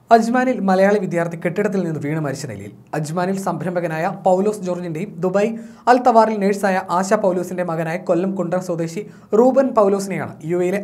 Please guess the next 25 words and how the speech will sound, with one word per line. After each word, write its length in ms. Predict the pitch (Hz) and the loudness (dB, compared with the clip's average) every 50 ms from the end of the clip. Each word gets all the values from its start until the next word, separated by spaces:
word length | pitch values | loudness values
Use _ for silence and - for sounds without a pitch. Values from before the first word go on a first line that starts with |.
| 180 165 | -4 -4
അജ്മാനിൽ 380 | 151 160 180 180 180 185 190 185 | -4 -4 -4 -2 -2 -4 -6 -6
കെട്ടിടത്തിൽ 380 | 180 160 175 180 190 190 196 185 175 | -6 -6 -4 -4 -4 -4 -4 -4 -4
നിന്നും 180 | 165 170 175 165 165 | -4 -6 -6 -6 -4
വീണ് 160 | 165 170 165 | -4 -4 -4
മരിച്ച 180 | 151 165 160 151 151 | -6 -6 -6 -6 -6
നിലയിൽ 200 | 143 143 131 117 - | -4 -4 -6 -6 -8
കണ്ടെത്തിയത്. 320 | 135 113 - - 110 - - - - - _ _ _ _ - | -10 -10 -10 -12 -12 -12 -14 -18 -20 -20 _ _ _ _ -2
തിങ്കളാഴ്ച 360 | 196 190 185 196 202 196 196 196 196 | 0 2 2 2 2 0 -2 -2 -2
പുലർച്ചെ 300 | 185 180 175 185 196 196 - 175 | -2 -2 -2 -4 -6 -8 -6 -4
അഞ്ച് 180 | 175 190 190 208 196 | -2 -2 0 0 0
മണിയോടെയാണ് 440 | 180 175 175 180 180 170 139 113 113 127 | 0 0 0 0 0 0 -2 -4 -8 -8
മൃതദേഹം 460 | 143 147 143 151 147 156 170 196 196 196 - | -6 -6 -4 -4 -4 -4 -4 -6 -6 -6 -6
കെട്ടിടത്തിന് 420 | 165 156 190 185 190 196 185 160 - | -6 -4 -6 -6 -6 -6 -6 -6 -4
താഴെ 220 | 156 151 147 131 113 120 | -4 -4 -4 -4 -6 -10
കണ്ടെത്തിയത്. 380 | 113 107 - - 104 - - - - _ _ _ _ _ _ _ _ _ _ _ _ _ _ _ _ _ _ _ _ _ _ _ _ _ _ - | -10 -12 -12 -14 -14 -18 -20 -20 -20 _ _ _ _ _ _ _ _ _ _ _ _ _ _ _ _ _ _ _ _ _ _ _ _ _ _ 6
പ്രമുഖ 300 | 277 294 285 320 302 330 302 - | 8 8 8 6 4 2 2 4
ഹൈപ്പർ 300 | 240 240 226 233 254 254 | 4 4 4 4 4 4
മാർക്കറ്റ് 300 | 254 247 233 233 240 - - | 4 4 2 2 -2 -2 -2
കമ്പനിയായ 380 | 214 208 208 202 196 190 202 - 196 190 185 | -2 -2 -2 0 0 2 0 0 -2 -2 0
നെസ്റ്റോയുടെ 380 | 190 190 190 196 226 226 220 220 220 | 0 2 2 2 4 2 2 2 2
സൗദിയിലെ 380 | - 190 180 185 190 208 214 208 208 | 2 2 2 2 2 2 2 0 0
ഹൈപ്പർ 240 | 180 165 165 180 202 190 | -4 -4 -4 -2 -2 0
മാർക്കറ്റിലേക്ക് 480 | 180 175 180 - 165 165 170 170 180 202 170 | 0 -2 -2 -4 -6 -6 -6 -4 -4 -4 -4
വിവിധ 200 | 175 185 208 208 220 202 190 | -2 0 2 2 2 0 0
തസ്തികകളിലേക്ക് 560 | 175 - - 190 180 180 175 180 170 175 | -2 -2 -2 -2 -2 -2 -2 -2 -4 -4